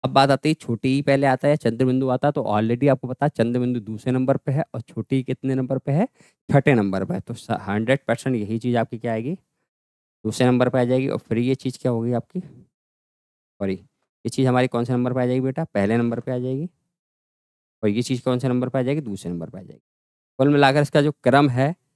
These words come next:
सबसे पहले कांच आएगा, उसके बाद किताब आएगा, उसके बाद क्या आएगा? क्यारी आएगा।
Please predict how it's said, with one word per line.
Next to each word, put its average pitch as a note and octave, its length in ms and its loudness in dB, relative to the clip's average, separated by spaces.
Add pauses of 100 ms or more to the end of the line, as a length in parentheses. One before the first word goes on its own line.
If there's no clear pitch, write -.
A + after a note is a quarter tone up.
(460)
सबसे B2+ 360 2
पहले C3+ 380 2
कांच B2 360 0
आएगा, C#3 300 2
उसके C#3+ 300 0
बाद C3 180 4
किताब A#2+ 400 0
आएगा, C3 280 2
उसके B2 240 0
बाद B2 180 2
क्या B2 180 0
आएगा? C3 220 4
क्यारी A2+ 440 2
आएगा। B2+ 300 2